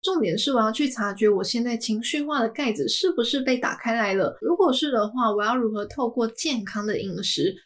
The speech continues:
正确的再把盖子给合起来呢？我把它分成三个步骤哦。第一步呢，就是先让自己慢下来。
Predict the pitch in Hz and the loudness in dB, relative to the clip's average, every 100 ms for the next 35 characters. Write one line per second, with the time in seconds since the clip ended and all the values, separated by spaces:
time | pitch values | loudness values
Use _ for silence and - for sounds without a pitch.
0 | _ - 330 247 220 277 208 180 214 214 | _ -2 2 2 2 2 2 2 -2 -2
1 | - - 202 190 175 - - - 190 208 | -6 -2 -2 0 -2 -2 -4 -2 2 2
2 | - 208 190 190 196 196 - _ 247 262 | 2 -2 0 -2 -4 -6 -12 _ -2 2
3 | 220 226 240 240 202 196 - 226 220 208 | 2 2 0 -2 -2 -4 -4 -2 0 0
4 | - - - 202 - - - - - 330 | 0 0 2 2 2 0 -4 -12 -2 0
5 | 330 320 302 233 220 226 226 240 226 226 | 0 0 0 2 0 -2 -2 -2 0 0
6 | 226 214 208 214 - - - 220 196 185 | 0 0 -2 -2 -4 -8 -2 0 0 -2
7 | - 208 185 - - 208 | -2 -2 -2 -6 -6 -8